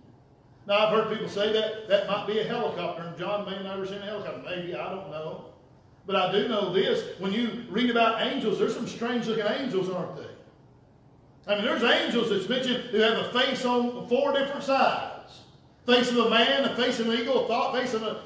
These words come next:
an ox, a face of a, of a, which one did I leave out? Face of a man. I'll, I'll just go with that. Ox, let's see.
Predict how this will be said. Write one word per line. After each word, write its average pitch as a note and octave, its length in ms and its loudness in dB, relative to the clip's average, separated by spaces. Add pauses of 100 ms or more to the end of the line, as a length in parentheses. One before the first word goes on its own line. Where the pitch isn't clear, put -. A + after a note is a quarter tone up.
an F3 100 -4
ox, C4 380 0
a F3+ 120 -4
face A3 280 0
of A3 120 2
a, G3+ 400 0
of F3+ 220 0
a, - 380 -2 (800)
which - 140 -16
one G#3 120 -6
did G3+ 100 2
I F#3+ 120 4
leave F#3+ 180 -4
out? C#3+ 240 -8 (720)
Face G3+ 220 -6
of G#3 60 -8
a G#3 60 -2
man. G#3+ 280 -6 (680)
I'll, C3+ 220 -16
I'll C#3+ 60 -14
just A#2 140 -20
go C#3 140 -14
with B2 120 -16
that. - 80 -18 (680)
Ox, F#3 380 -6 (680)
let's D3 120 -12
see. F3+ 360 -4